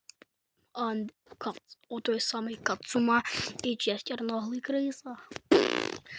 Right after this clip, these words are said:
Да, це Андрій. Оце дьявол і оцей, це браття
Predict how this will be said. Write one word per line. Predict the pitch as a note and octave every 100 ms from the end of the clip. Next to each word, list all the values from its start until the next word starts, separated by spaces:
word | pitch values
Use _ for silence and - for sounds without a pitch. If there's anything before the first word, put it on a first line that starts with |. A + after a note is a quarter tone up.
| - - - - - - - -
Да, | G#3 D3
це | G3+
Андрій. | E3 - - - - - - - - - - - - - - - - - - - _ - - - - - - - - - - - - - - - - - - _
Оце | - G#3+ - F4 F#4+ F4+ - - - - -
дьявол | B3 C4+ C4+ B3 - - - - - -
і | A3
оцей, | G#3+ E4 G#4 - - - - _
це | - A3+
браття | A3 D4 E4+ - D4+